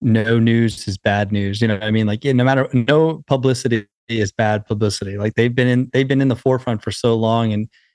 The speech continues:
and, and it's honestly just enough time where people change their views, and then they're, uh, uh, you know, allowed to go on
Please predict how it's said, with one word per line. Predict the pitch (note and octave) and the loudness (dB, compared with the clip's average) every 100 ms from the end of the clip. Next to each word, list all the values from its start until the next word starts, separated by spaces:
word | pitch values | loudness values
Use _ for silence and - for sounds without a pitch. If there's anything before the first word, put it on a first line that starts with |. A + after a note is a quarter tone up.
| _ | _
and, | A2 G#2 G#2 - | -2 -2 -2 -2
and | G2+ G#2+ | -2 0
it's | A2+ G#2 - - | -2 -4 -6 -6
honestly | A#2 A#2 - A#2 G#2 | -2 -2 -4 -4 -2
just | A#2+ G#2+ - _ - | -2 -4 -6 _ -2
enough | A#2+ A#2+ | -2 -2
time | - A#2 A#2 A#2+ | -2 0 0 0
where | G#2+ | 0
people | G2 B2 A#2+ A2 G2+ _ _ _ | -2 -4 0 -2 -2 _ _ _
change | - A2 A2 A2+ G#2+ | -4 0 2 0 0
their | A2 G#2 G2+ G2+ _ _ _ - | -2 0 0 -4 _ _ _ -10
views, | A2 G#2 A#2 B2 F3 B2+ A#2 - | -6 -2 2 2 4 2 2 0
and | A2 | 0
then | A2 | 2
they're, | A2 G#2 A2 A#2+ | 0 0 -2 -2
uh, | A2 - | -4 -4
uh, | B2+ A2 - _ _ _ _ - | -4 -4 -6 _ _ _ _ -6
you | A2 | -4
know, | G2+ G2 _ _ _ _ _ _ - | -4 -10 _ _ _ _ _ _ -4
allowed | G#2+ G2+ G#2+ A2 G#2 - | -2 0 0 0 -2 -4
to | A2 | -2
go | G#2 | 0
on | G#2 G#2 G#2 | 0 0 -2